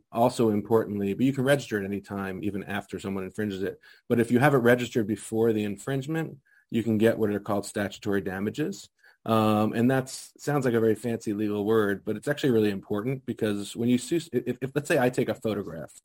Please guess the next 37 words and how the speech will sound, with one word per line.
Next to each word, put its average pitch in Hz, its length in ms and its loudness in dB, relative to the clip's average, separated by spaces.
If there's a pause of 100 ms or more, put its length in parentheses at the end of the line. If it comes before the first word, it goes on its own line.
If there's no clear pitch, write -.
(400)
um, 101 420 0
of, 95 420 -4
you 110 80 -2
know, 98 380 -4 (800)
a 120 60 -6
baseball 101 400 2
player, - 340 -10 (140)
Aaron 107 280 2
Judge, 95 400 -4 (400)
um, 107 500 4
and 107 520 2
I, 104 320 0 (200)
I 104 100 -2
put 139 200 4
it 117 100 6
on 113 120 6
my 107 120 4
website, 104 420 2
I - 20 0
write 104 160 0
an 104 60 -4
article 101 320 -4
about 98 240 0
him, 98 200 -2 (320)
and, 101 360 0
you 107 60 0
know, 101 100 0
Sports 123 380 2
Illustrated 107 480 4
takes - 340 -2
it 104 200 2
and 98 160 -8
puts - 220 -4
it 107 80 0
on 101 120 2
their 101 180 4
website, 95 520 -2